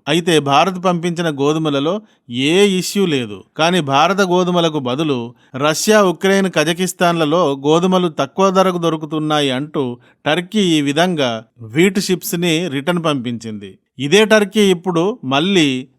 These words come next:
"గోధుమల అవసరం మాకు చాలా ఏర్పడింది ఈ సంవత్సరం, దయచేసి మాకు ఎగుమతి చేయండి" అంటూ భారత్ని కోరింది. కానీ భారత్ టర్కీ ముఖం పైననే డోరు వేస్తూ నో చెప్పింది, ఎలాంటి మొహమాటం లేకుండా.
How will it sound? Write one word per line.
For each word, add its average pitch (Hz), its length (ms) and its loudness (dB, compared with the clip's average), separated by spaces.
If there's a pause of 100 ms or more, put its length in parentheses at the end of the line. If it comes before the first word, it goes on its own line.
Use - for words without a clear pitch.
"గోధుమల 196 460 4
అవసరం 196 440 2
మాకు 175 300 2
చాలా 165 260 4
ఏర్పడింది 170 600 0
ఈ 151 140 0
సంవత్సరం, 135 600 -4 (320)
దయచేసి 190 500 4
మాకు 180 300 2
ఎగుమతి 175 480 0
చేయండి" 165 400 0
అంటూ 147 280 -2
భారత్ని 143 460 0
కోరింది. 107 540 -10 (180)
కానీ 185 200 4
భారత్ 151 640 2
టర్కీ 156 380 0
ముఖం 147 360 0
పైననే 151 460 0
డోరు 147 300 0
వేస్తూ 147 360 0
నో 139 240 -2
చెప్పింది, 135 640 -6 (280)
ఎలాంటి 165 540 0
మొహమాటం 143 600 -2
లేకుండా. 110 480 -8